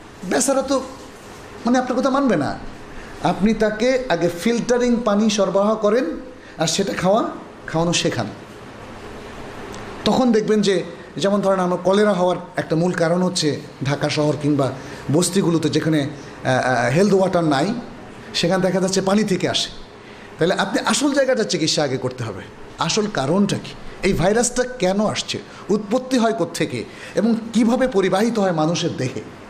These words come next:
ধর্মীয় ব্যাপারগুলোতেও আমাদের এভাবে দেখা উচিত। কারণ আপনি একজন লোককে বললেন, "ভাই, শিরক করো না, শিরক করো না", বুঝান, দেখবেন কোনো কাজ হবে না।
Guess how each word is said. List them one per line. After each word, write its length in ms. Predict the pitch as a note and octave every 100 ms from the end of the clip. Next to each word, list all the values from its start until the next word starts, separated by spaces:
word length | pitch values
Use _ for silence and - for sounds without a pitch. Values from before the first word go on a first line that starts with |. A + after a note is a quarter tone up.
| - - - - - - - - - - - - - - - - - - - A#2+
ধর্মীয় 400 | F3+ B3 C4+ C4+
ব্যাপারগুলোতেও 680 | A3+ G3 F3+ G3 G3+ A#3+
আমাদের 220 | B3 A#3 A3+
এভাবে 200 | F3+ F3
দেখা 240 | C#3 C3
উচিত। 240 | G#2+ - - - - - - - - - - - - - - - - - -
কারণ 220 | F3 G3
আপনি 220 | G3 F#3
একজন 260 | G#3 E3+ A3
লোককে 260 | G#3 G#3
বললেন, 280 | G3 G3 F3+
"ভাই, 140 | E3
শিরক 220 | E3 E3 D#3+
করো 160 | D#3+ D#3
না, 120 | D#3
শিরক 220 | D#3 D3+ D3+
করো 160 | C#3+
না", 100 | D3+ D3+ - - - - - - - - - -
বুঝান, 400 | D3 F#3+ G3 F#3
দেখবেন 260 | D#3 F3 G#3
কোনো 160 | G#3+ A#3+
কাজ 200 | G3+ C3+
হবে 160 | A2
না। 80 | G2